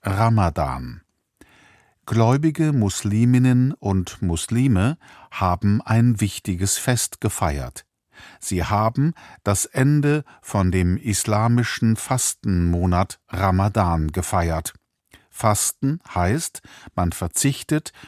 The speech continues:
für eine bestimmte Zeit auf Essen und Trinken. Der Ramadan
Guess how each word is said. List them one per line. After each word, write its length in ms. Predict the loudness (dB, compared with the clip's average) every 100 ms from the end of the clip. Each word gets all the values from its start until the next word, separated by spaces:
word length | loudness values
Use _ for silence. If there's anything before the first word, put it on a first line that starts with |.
| _
für 260 | -4 -2
eine 240 | -2 -2 -2
bestimmte 720 | -4 -4 0 0 0 -4 -4
Zeit 540 | -2 0 0 -2 -6 -18 _ _
auf 320 | -2 -2 -6 -4
Essen 500 | -2 -2 -2 -4 -4 -4
und 320 | -4 -4 -4
Trinken. 460 | 0 0 -2 -12 -16 _ _ _ _ _ _ _ _ -4
Der 220 | 0 2
Ramadan 720 | 2 2 0 2 2 2 0